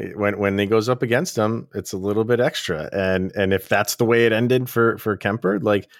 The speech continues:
now that he's playing with, uh, you know, a Stanley Cup contender, uh, maybe he ekes out another one. So, uh, I don't think we're gonna see a, a season sweep,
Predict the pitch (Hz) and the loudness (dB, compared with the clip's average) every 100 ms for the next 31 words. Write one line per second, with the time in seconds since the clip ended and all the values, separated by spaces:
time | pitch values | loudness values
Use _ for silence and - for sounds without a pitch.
0 | _ 107 107 123 117 113 113 - 110 117 | _ 0 2 2 2 0 -4 0 2 4
1 | 131 117 110 107 101 - _ _ _ _ | 4 4 2 2 -2 -12 _ _ _ _
2 | _ _ 104 104 98 110 101 90 - 110 | _ _ -2 -2 0 0 0 -2 -2 0
3 | 107 107 - 98 92 98 120 202 196 - | 0 -2 -2 -4 -2 -2 0 -2 -4 -10
4 | - 95 101 - 110 101 101 104 117 113 | -8 -4 -4 -6 -8 -2 0 2 2 2
5 | 123 120 131 120 - 117 110 110 98 90 | 2 0 0 0 2 2 2 2 2 0
6 | 78 71 87 - 95 90 87 - - _ | -4 -8 -4 0 2 0 -2 -10 -20 _
7 | _ 104 95 92 90 - - 135 160 143 | _ 0 2 2 2 0 0 2 2 2
8 | 143 135 113 117 110 107 104 101 95 - | 2 2 2 2 4 4 2 0 0 0
9 | 101 98 95 - 95 87 | 0 -2 -6 -4 -4 -6